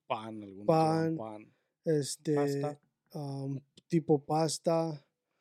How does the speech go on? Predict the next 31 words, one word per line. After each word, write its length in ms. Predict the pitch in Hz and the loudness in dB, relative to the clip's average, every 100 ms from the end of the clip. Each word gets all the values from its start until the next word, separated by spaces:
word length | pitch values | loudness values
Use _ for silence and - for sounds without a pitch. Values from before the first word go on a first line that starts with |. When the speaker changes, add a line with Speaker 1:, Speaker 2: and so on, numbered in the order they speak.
| _ _ _ _ - | _ _ _ _ -8
Speaker 2:
am, 340 | 156 143 139 | -6 -4 -6
todo 380 | 139 185 180 175 | 4 8 10 10
eso, 220 | 185 190 | 10 6
güey, 160 | 165 147 | 4 4
por 160 | 147 147 | 0 -2
lo 100 | 147 | 0
mismo, 320 | 175 165 139 | 2 2 -2
porque 260 | 143 147 139 | -4 -4 4
tienes 220 | 175 - | 6 6
Speaker 1:
La 20 | |
Speaker 2:
que 40 | 185 | 6
Speaker 1:
pasta 160 | 135 | 6
Speaker 2:
con- 80 | 170 | 4
Speaker 1:
que 60 | 156 | 4
está 200 | - 135 | 0 -2
chida 260 | - 147 | -2 0
es 60 | 165 | 2
la 160 | 151 120 | 2 0
nueva 260 | 120 135 | 0 0
de 80 | 123 | -2
Barilla, 420 | 110 107 123 131 | -4 -6 -6 -4
la 140 | 113 104 | -6 -8
que 100 | 127 | -12
es 60 | |
protein, 600 | - 113 104 117 135 165 - _ _ | -10 -10 -8 -10 -8 -12 -18 _ _
la 100 | 135 | -12
Speaker 3:
Hola. 120 | 139 | -10
Speaker 1:
que 60 | 160 | -12
es 60 | |
proteína. 520 | - 123 104 107 143 165 _ _ | -12 -12 -10 -12 -12 -16 _ _
Sí. 140 | 104 | -20